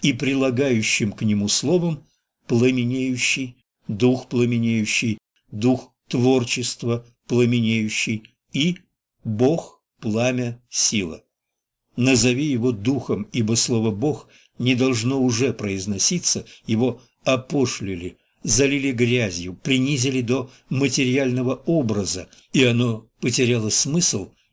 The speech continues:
и магию своего действия. "дух" означает больше в настоящее время, и слово должно быть одухотворено и проникать в содержание, когда его произносят.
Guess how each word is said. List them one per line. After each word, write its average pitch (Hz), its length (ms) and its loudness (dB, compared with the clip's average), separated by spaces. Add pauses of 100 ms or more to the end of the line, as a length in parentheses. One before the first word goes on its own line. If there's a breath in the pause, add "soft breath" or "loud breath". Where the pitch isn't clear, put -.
и 123 120 2
магию 120 380 0
своего 104 420 -2
действия. 92 560 -8 (520)
"дух" 147 420 2
означает 117 680 -2
больше 120 560 -2 (160)
в 107 100 -6
настоящее 107 720 -2
время, 98 320 -4 (560 soft breath)
и 139 140 2
слово 135 360 2
должно 113 360 0
быть 107 240 -2 (260 soft breath)
одухотворено 110 1040 -2 (340)
и 131 140 2
проникать 117 600 0
в - 40 2
содержание, 107 880 -2 (320)
когда 104 280 0
его 95 240 0
произносят. 104 800 -4